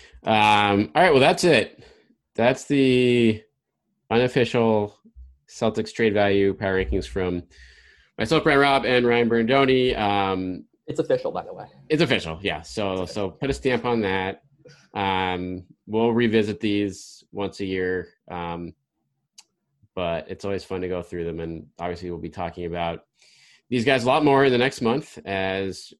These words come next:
Speaker 1: uh, we continue on the, the off-season grind here at the Winning Plays Podcast. Um, we'll have some draft fun coming up for you guys in the next couple of weeks, um, if Ryan has a good idea for that. So stay, stay tuned on that front. Give him a follow at Danger Cart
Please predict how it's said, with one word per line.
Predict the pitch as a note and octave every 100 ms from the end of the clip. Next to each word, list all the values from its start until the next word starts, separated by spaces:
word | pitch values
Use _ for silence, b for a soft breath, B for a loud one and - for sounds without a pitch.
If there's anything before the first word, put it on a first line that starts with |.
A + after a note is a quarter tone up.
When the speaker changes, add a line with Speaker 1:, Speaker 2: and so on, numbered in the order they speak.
| -
Speaker 1:
uh, | F2+ F2 F2 F2+
we | F#2 G2 F#2+ F#2+ F#2 E2 _ _ _ _ _ _ -
continue | A#2 C3 B2+ B2
on | A#2+ A#2+
the, | A#2 A2+
the | G#2+ A2
off-season | A2 - A2+ A2+
grind | A2 A#2+
here | A2+ F#2+
at | E2+
the |
Winning | F#2+ F#2
Plays | G2 F2
Podcast. | F#2+ F2+ F2+ F2+ F#2 -
Um, | F#2 F#2 G2
we'll | G2+
have | F3
some | E3+ C#3
draft | A#2 C3+ D3 -
fun | G2+ F2+
coming | F#2+ F2+
up | F2+
for | F#2
you | E2+
guys | F2 E2
in | F2
the |
next | E2 -
couple | E2+ E2
of |
weeks, | E2 E2 - - _ -
um, | E2+ D#2 D#2 D#2 _ _ _ _ _ - _ _ _ _ -
if | F#2 - -
Ryan | F#2 F#2
has | F2
a | E2+
good | E2+
idea | E2+ F2
for | E2 E2+
that. | F2 E2
So | E2 E2
stay, | _ - F#2+ F#2 F2 b b b b b
stay | - D#3
tuned | E3 E3 C#3 C#3
on | A#2
that | A#2+ A2+
front. | B2+ A#2
Give | B2+ C3
him | C3+
a | B2
follow | - B2 A#2+ A#2+
at | A2 A2
Danger | A2 A2+ A#2+
Cart | - A#2 A#2 A2